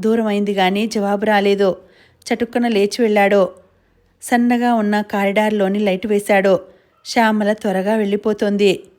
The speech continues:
"ఏమైనా కావాలా అండి?" "ఆ,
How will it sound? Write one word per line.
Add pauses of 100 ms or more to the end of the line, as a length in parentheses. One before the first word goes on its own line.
(640)
"ఏమైనా
కావాలా
అండి?" (500)
"ఆ,